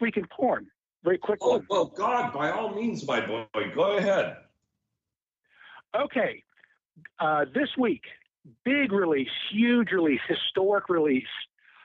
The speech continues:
Speaker 1: This week in nineteen ninety-four, starring, let me get this right, Diana Loren, a couple of my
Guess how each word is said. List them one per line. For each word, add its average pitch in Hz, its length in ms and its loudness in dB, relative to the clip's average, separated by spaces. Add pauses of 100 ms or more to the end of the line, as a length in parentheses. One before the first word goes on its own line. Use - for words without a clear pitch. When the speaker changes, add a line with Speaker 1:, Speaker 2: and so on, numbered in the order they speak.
(520)
Speaker 1:
This 165 260 -2 (100)
week 214 400 0
in 135 180 -2
nineteen 208 480 0
ninety-four, 190 760 0 (600)
starring, 160 480 0 (340)
let 123 80 -4
me 127 60 0
get 151 180 0
this 160 160 0
right, 135 220 2 (360)
Diana 156 460 0
Loren, 214 540 0 (640)
a - 100 -4
couple 233 380 -2
of 160 100 -8
my 190 220 2